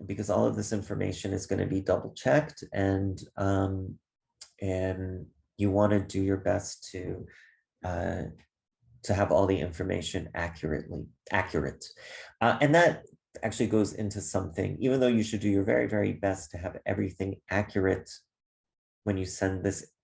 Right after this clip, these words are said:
application off, if you did make a mistake and you had already sent it off and you see that you had made a mistake before your interview, don't panic. You can amend, which means you can change,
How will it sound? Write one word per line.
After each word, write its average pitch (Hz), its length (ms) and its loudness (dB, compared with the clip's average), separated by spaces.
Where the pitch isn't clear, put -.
application - 540 -4
off, 156 500 4
if 180 280 2
you 165 100 0
did 196 260 4
make 175 160 2
a 156 60 0
mistake 120 520 2
and 117 100 -4
you 127 80 0
had 123 120 4
already 131 280 6
sent 120 300 -4
it 120 60 2
off 113 280 4
and 98 160 -8
you 107 120 -4
see 127 420 0
that 101 160 0
you 104 100 0
had 101 140 0
made 110 180 2
a 107 40 0
mistake 104 720 2
before 117 240 2
your 113 180 4
interview, 123 520 2
don't 151 400 -2
panic. 123 480 -4
You 113 220 0
can 120 520 -4
amend, 110 720 2
which 98 220 -8
means 110 340 0
you 107 60 -2
can 101 220 -6
change, 120 880 -2